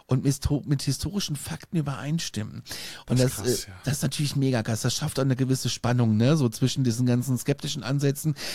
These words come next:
Speaker 1: der
Speaker 2: Ja.
Speaker 1: Wissenschaft und dieser Bar-, ah, ich find's mega krass. Und der Doktor Weiss behauptete, dass diese Enthüllungen Informationen seinen eigenen Überzeugungen über das Leben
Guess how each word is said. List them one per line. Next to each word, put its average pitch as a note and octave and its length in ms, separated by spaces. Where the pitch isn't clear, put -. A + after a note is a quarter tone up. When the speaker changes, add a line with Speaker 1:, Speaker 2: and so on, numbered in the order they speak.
Speaker 1:
der C3 100
Speaker 2:
Ja. A#2+ 80
Speaker 1:
Wissenschaft D3 520
und B2 120
dieser A#2+ 220
Bar-, A#2+ 200
ah, B2 140
ich G#2+ 60
find's - 320
mega A2+ 360
krass. - 360
Und A#2 160
der A2 80
Doktor A2+ 360
Weiss B2 280
behauptete, A#2+ 640
dass A2+ 180
diese C#3+ 260
Enthüllungen D3+ 480
Informationen B2+ 960
seinen A2 220
eigenen C#3+ 440
Überzeugungen C3 580
über A#2+ 80
das G#2+ 180
Leben C#3 320